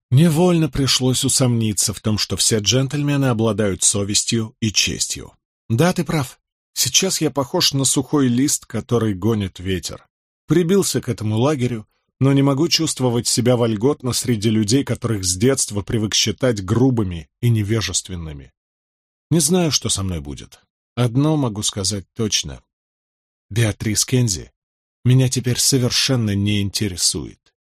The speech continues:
В ее мире я тоже навсегда останусь чужим.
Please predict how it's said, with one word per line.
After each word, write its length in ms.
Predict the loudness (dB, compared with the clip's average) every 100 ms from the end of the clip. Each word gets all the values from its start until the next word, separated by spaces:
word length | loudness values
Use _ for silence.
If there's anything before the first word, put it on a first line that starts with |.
| _ _ _ -8
В 40 |
ее 400 | 2 4 4 2
мире 460 | 4 4 2 0 -2
я 120 | -6
тоже 300 | -6 -2 -2
навсегда 460 | 0 -2 -4 -2 0
останусь 400 | 0 -2 -2 -2
чужим. 540 | -2 -2 -2 -4 -8